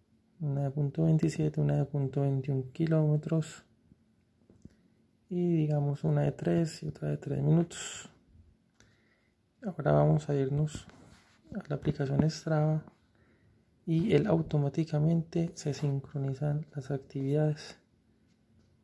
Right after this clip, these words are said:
Y en este caso, aquí está la actividad de punto veinticuatro kilómetros y la otra actividad quedaron automáticamente cargadas.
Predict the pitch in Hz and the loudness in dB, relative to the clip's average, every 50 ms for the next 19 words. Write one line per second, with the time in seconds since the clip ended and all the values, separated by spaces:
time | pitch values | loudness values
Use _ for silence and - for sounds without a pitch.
0 | _ _ _ _ _ _ _ _ _ _ - 175 160 156 151 151 151 - 165 - | _ _ _ _ _ _ _ _ _ _ -8 -4 0 0 0 0 0 -2 -4 -2
1 | - 156 151 147 - 165 165 156 151 - - - - - 151 143 - 139 - - | 0 2 2 2 2 0 0 0 -2 -6 -12 -16 -10 -8 -8 -6 -6 -6 -4 -2
2 | 151 147 147 151 - - 143 139 143 147 147 - 160 156 151 151 165 160 156 156 | -2 -2 -2 -2 -4 -4 -2 0 0 -2 0 0 0 0 0 0 0 2 2 2
3 | 156 156 - 156 - 156 - 160 160 156 - 160 151 151 151 151 156 151 151 - | 2 0 -2 -6 -8 -6 -4 -4 -4 -2 -2 -2 0 0 2 2 0 0 -2 -4
4 | 160 156 151 151 - 151 147 143 139 135 - 151 151 151 - - - 170 165 165 | -6 -6 -6 -6 -8 -8 -4 -4 -4 -4 -4 -4 -6 -6 -6 -6 -4 0 0 2
5 | 160 156 156 151 156 160 156 - - - _ _ _ _ _ _ _ _ _ _ | 2 2 2 2 2 0 -2 -6 -16 -20 _ _ _ _ _ _ _ _ _ _
6 | _ - - - - - _ _ - - - - - - - - - _ - - | _ -20 -20 -20 -20 -20 _ _ -20 -20 -20 -20 -20 -20 -20 -20 -20 _ -20 -20
7 | - - - _ _ _ - - - - - - - - - - - - - - | -20 -20 -20 _ _ _ -20 -20 -20 -20 -20 -20 -20 -20 -20 -20 -20 -20 -20 -20
8 | - - - - - - - - - - _ - - - - - - - - - | -20 -20 -20 -20 -20 -20 -20 -20 -20 -20 _ -20 -20 -20 -20 -20 -20 -20 -20 -20
9 | _ - - - - - 349 349 349 359 359 359 359 359 381 392 - - - - | _ -20 -20 -20 -20 -20 -20 -20 -20 -20 -20 -20 -20 -20 -20 -20 -20 -20 -20 -20
10 | - _ _ _ - - 151 143 139 135 135 - 147 147 147 151 151 - - 143 | -20 _ _ _ -8 -2 -2 0 0 0 -2 -4 -2 -2 -2 -2 -4 -4 -4 -4
11 | 139 - - - 139 135 - - 147 - 143 139 139 135 131 - 135 - 135 131 | -4 -6 -6 -6 -6 -6 -8 -10 -10 -6 -4 -4 -2 -4 -4 -6 -4 -4 -4 -2
12 | 135 139 139 139 139 139 - - - - - | 0 0 0 0 0 -2 -6 -14 -18 -20 -20